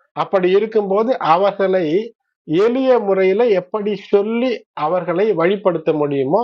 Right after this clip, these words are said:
நல்வழிப்படுத்த முடியுமோ அப்படி செய்ய வேண்டுமே தவிர கடிந்து கொள்வதன் மூலமாக விஷயம் கடுமையை தவிர கூடாது. சூரியன் கேந்திர பலம் பெறுவதன் காரணமாக தடைகள் எல்லாம் அகலும். அந்த தடைகள்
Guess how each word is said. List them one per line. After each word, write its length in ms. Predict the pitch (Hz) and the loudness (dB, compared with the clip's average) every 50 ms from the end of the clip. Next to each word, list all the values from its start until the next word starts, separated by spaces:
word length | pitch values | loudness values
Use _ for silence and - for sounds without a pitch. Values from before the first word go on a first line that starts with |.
| 285 285 | -2 -2
நல்வழிப்படுத்த 800 | 285 139 151 175 190 190 190 180 165 - 165 143 131 131 - 143 | 0 0 2 2 2 0 0 0 0 -2 -4 -4 -4 -6 -10 -8
முடியுமோ 420 | 131 131 120 117 117 123 160 214 220 220 _ _ _ _ _ _ - | -8 -6 -6 -4 -2 0 0 -2 -2 -4 _ _ _ _ _ _ -6
அப்படி 340 | 139 165 - - 214 196 196 | -6 -6 -4 -4 -6 -6 -6
செய்ய 240 | 196 - 180 180 196 | -6 -6 -2 -2 0
வேண்டுமே 400 | 180 180 165 160 156 147 143 131 120 | 0 0 -4 -4 -4 -2 -2 -2 -2
தவிர 300 | - 127 113 107 110 117 127 127 135 139 - _ | -4 -6 -4 -4 -2 -2 -2 -2 -4 -6 -10 _
கடிந்து 380 | _ 170 180 220 233 226 214 202 | _ -6 -6 -4 -4 -2 -2 0
கொள்வதன் 460 | 175 170 165 156 151 143 143 135 127 | 0 0 -2 -2 -4 -4 -6 -6 -4
மூலமாக 460 | 131 135 131 123 117 113 110 - - 139 151 175 175 170 - _ _ _ _ - | -2 -2 -2 -2 -2 -6 -8 -6 -2 -2 -2 -2 -2 -6 -12 _ _ _ _ -14
விஷயம் 340 | 151 - - 208 196 185 | -8 -2 -2 -2 -2 -2
கடுமையை 420 | - - 185 190 202 202 202 185 156 | -4 -2 0 0 0 0 0 -2 -2
தவிர 260 | - 139 135 151 180 180 | -4 -4 -2 -2 -2 -4
கூடாது. 440 | 180 - 147 123 123 110 101 92 90 - _ _ _ _ _ _ _ _ _ _ _ _ _ - | -2 -4 -2 -2 0 -2 -4 -8 -10 -18 _ _ _ _ _ _ _ _ _ _ _ _ _ -2
சூரியன் 520 | 254 269 294 269 233 185 147 123 123 147 185 208 202 - _ _ _ _ _ _ | -2 0 0 0 0 0 0 0 -2 -4 -6 -8 -8 -16 _ _ _ _ _ _
கேந்திர 360 | 190 214 247 254 247 220 226 202 | -2 0 0 -2 -2 -4 -4 -2
பலம் 280 | 180 170 165 156 151 | -2 -2 -2 -2 -2
பெறுவதன் 460 | 139 160 151 160 165 160 156 147 143 131 | -2 -2 0 0 0 0 -2 -2 -4 -2
காரணமாக 600 | - 147 135 139 135 131 123 120 127 131 123 - 180 156 135 107 104 107 117 - _ _ _ _ _ _ _ _ _ - | 0 0 0 0 -2 -4 -6 -4 -6 -6 -4 -4 -2 -2 -2 -2 -4 -8 -10 -10 _ _ _ _ _ _ _ _ _ -4
தடைகள் 480 | 180 196 214 247 262 233 220 202 190 | -4 -2 -2 -2 -2 -2 -2 -2 -2
எல்லாம் 340 | 170 156 156 160 180 185 160 - | -2 -2 -2 -2 -2 -2 -4 -8
அகலும். 400 | 120 113 117 120 113 98 90 - _ _ _ _ _ _ _ _ _ _ _ _ _ _ _ _ _ - | -8 -6 -4 -4 -6 -6 -12 -18 _ _ _ _ _ _ _ _ _ _ _ _ _ _ _ _ _ -12
அந்த 140 | 120 120 - | -10 -10 -6
தடைகள் 480 | _ 165 170 190 233 240 226 233 196 | _ -4 -2 -2 -2 -2 -2 -2 -4